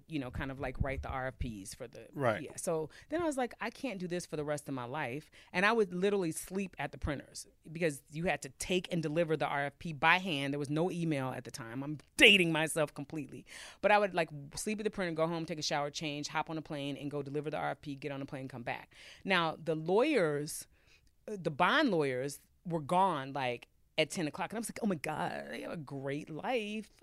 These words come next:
Speaker 1: That was <laughs> what I was saying. Like, "I have
Speaker 2: Right.
Speaker 1: a freaking great life." And here I am at six in the morning still waiting for this stuff to print off. I was like, "Oh, let me look into going to law school."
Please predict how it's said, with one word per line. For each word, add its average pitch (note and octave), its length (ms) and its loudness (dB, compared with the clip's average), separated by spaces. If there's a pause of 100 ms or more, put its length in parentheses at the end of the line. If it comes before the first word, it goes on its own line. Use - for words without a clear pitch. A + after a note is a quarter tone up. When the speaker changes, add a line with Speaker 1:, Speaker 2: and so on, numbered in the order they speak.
Speaker 1:
That F3+ 160 -4
was B3 260 -2
<laughs> - 40 -4
what B4 120 12
I D#4+ 40 10
was C#4 180 10
saying. A#3+ 180 6
Like, A#3+ 160 4
"I C#4+ 40 10
have C4 120 12
Speaker 2:
Right. - 180 4
Speaker 1:
a C4 40 2
freaking C4 160 -4
great B3 200 2
life." B3+ 280 2
And G3 100 0
here A3+ 140 2
I A3+ 100 0
am G3+ 300 2 (320)
at F3+ 80 2
six - 240 0
in G#3 60 2
the G3 40 4
morning G3+ 240 4
still F#3 220 2
waiting F#3 200 4
for F#3+ 100 -4
this E3 180 -4
stuff - 320 2
to D3+ 80 -8
print F3+ 240 -4
off. C#3+ 200 -4 (440)
I B3 100 -2
was C4+ 140 -2
like, F#3+ 100 -2 (140)
"Oh, A#3+ 180 2
let D#3+ 220 4
me B3 140 4
look D3 200 -4
into C#3 240 -6
going C3+ 260 -4
to C3 60 -2
law C#3+ 280 -8
school." - 340 -8